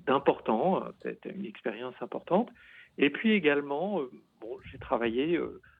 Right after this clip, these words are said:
en développement pour une grande chaîne d'hypermarchés sur des projets d'assez long terme. Et, euh,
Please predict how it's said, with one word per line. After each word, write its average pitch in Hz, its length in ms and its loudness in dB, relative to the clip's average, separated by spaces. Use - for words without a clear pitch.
en 110 200 -8
développement 117 680 0
pour 107 200 -4
une 98 80 -6
grande 107 260 -10
chaîne 127 240 0
d'hypermarchés 117 600 -6
sur - 120 -16
des 120 140 0
projets 123 300 -2
d'assez 123 260 -2
long 123 140 -2
terme. 156 340 4
Et, 127 380 4
euh, 123 180 -4